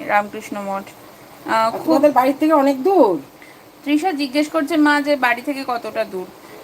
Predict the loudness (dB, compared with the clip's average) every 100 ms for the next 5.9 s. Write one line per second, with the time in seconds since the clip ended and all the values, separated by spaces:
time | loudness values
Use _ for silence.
0 | -12 -8 -4 -4 -4 -6 -12 -12 0 0
1 | 2 -4 0 2 4 2 0 -2 -4 -4
2 | -4 -2 -4 -8 -4 -2 -2 -2 -10 -18
3 | -18 -14 -8 -4 -2 -2 -2 -2 -4 -10
4 | -8 -10 -10 -10 -6 -2 0 0 -2 -10
5 | -8 -8 -8 -4 -2 0 -2 -2 -6